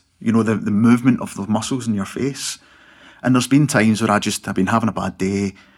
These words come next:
and I've just closed my eyes and smile. And you feel, like, a warm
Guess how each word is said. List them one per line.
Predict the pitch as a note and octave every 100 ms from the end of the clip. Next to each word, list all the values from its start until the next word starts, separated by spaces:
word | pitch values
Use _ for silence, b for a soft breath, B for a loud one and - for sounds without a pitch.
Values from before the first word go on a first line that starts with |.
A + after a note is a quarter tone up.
| b b b
and | F#2+ F#2+ F#2+ F#2
I've | F2+
just | - G2 - - - -
closed | - F#2 F#2+ -
my |
eyes | F#2 F#2 F2+ F#2+
and | F2+
smile. | F2+ - - F2+ F#2 G2+ G2 _ _ _ -
And | G2+ G2
you | G2+
feel, | - - B2+ C#3+ D#3+ C#3
like, | A#2+ G#2+ -
a | G2
warm | G2+ G2 G#2 G#2+ A2 G#2+ F#2